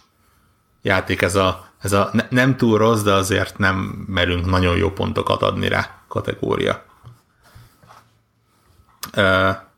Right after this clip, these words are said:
és ugye marad a Sea of, Sea of Thieves, amire én tavaly is azt mondtam, hogy rendkívül várom, és idén is azt mondom, hogy rendkívül várom, mert nem hiszem, hogy sokan fogják játszani, de, de nekem ez a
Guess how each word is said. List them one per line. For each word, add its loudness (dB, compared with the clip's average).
és -2
ugye 4
marad 2
a -4
Sea 2
of, -4
Sea 2
of -4
Thieves, 0
amire 2
én -6
tavaly 0
is -4
azt -4
mondtam, -4
hogy -8
rendkívül 0
várom, 0
és -4
idén 0
is -4
azt -2
mondom, -6
hogy -2
rendkívül -2
várom, 2
mert -4
nem 2
hiszem, 2
hogy 4
sokan 0
fogják 0
játszani, 0
de, 0
de 0
nekem -4
ez -2
a 0